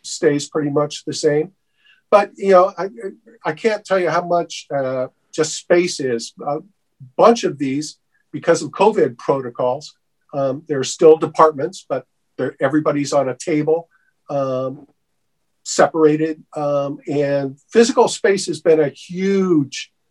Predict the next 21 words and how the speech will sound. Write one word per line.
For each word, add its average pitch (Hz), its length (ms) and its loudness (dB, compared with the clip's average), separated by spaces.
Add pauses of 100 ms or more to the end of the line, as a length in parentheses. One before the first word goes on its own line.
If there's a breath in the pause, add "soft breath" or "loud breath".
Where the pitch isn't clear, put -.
(280)
so, - 260 6
like, 208 280 -2
a 160 60 -2
big, 180 300 2 (240)
you 190 80 0
know, 123 140 0
a - 140 -8
big 175 380 2 (260)
Yamaha 135 540 0
console, 123 380 -8
a 123 40 -10
big, 139 420 -2 (160)
uh, 131 160 -2
Soundcraft, 123 720 -2
a - 20 -16
big 127 320 -4
Digico, 147 560 0 (400)
um, 139 220 -4 (600)
aren't 185 200 2
appropriate, 180 560 -4 (340)
uh, 131 220 -8